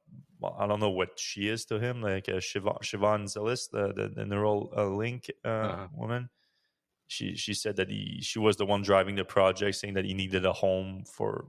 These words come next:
Speaker 1: for, for his family, so a home where his family would come, which makes a ton of sense, <laughs> to be honest. Like, good call, uh, but, uh,
Speaker 2: It sounds
Speaker 1: turn-
Speaker 2: more like a supervillain lair
Speaker 1: Yeah,
Speaker 2: than a
Speaker 1: exactly. It's not very homey.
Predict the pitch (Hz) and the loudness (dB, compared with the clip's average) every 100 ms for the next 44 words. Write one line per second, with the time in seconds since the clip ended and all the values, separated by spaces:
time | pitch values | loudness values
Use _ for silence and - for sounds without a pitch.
0 | _ - - - 101 - 104 101 101 101 | _ -10 -8 -4 -4 0 2 2 0 -6
1 | 110 104 101 95 95 98 101 - - - | -8 -8 -6 -2 -2 -2 -4 -6 -10 -2
2 | 110 101 98 101 101 - - 110 107 113 | 0 0 0 2 2 0 -2 -2 -2 -8
3 | - 127 113 120 147 - - - 131 - | -2 -2 0 -4 -6 -10 -6 -2 0 0
4 | - - _ - - - - 170 - 127 | 0 -4 _ -10 -10 -2 6 6 8 8
5 | 143 110 113 - - 110 101 101 101 - | 6 2 -10 -8 2 4 6 6 6 4
6 | 104 98 95 - 101 - 120 123 113 104 | 4 4 2 -6 -8 4 6 6 4 2
7 | 107 101 95 - - 110 110 92 90 87 | 4 2 0 -2 0 0 0 2 0 0
8 | 82 82 82 80 76 113 135 165 120 80 | -2 -4 -2 -4 -4 2 6 6 6 2
9 | 135 139 131 110 104 - 147 127 117 110 | 4 2 2 -2 -2 2 2 4 4 2
10 | 110 127 135 117 | 4 4 4 0